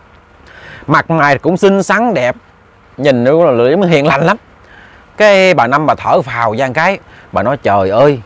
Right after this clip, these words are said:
đứa nào vậy? Bay con cái ai mà giữa đêm giữa hôm chồng bay đâu, bay đi một mình vậy?" "Bà Năm ơi, ờ, con á,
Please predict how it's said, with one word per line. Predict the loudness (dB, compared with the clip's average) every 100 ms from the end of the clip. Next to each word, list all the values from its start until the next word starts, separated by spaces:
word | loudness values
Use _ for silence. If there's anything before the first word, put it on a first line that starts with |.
| -12
đứa | -4 -2
nào | 0 0 0
vậy? | -2 -2 -6 _
Bay | -2 0 4
con | 2 2
cái | 0 0 2
ai | 0 0
mà | -2
giữa | -4 -2 0
đêm | 0 0
giữa | 0
hôm | 0 0 0
chồng | -2 0
bay | 0 2
đâu, | 2 2
bay | 0
đi | 0 -2
một | -2
mình | -4 -4 -2
vậy?" | -4 -4 -10 _ _ -20 -20 -20 -20 -20 -20 -20 -20 -20 -20 -20 -20 -20
"Bà | -6 -2
Năm | 0 0 2
ơi, | 2 2 -4 -14 -20 _ _ _
ờ, | -10 -2
con | 2 2 2
á, | -2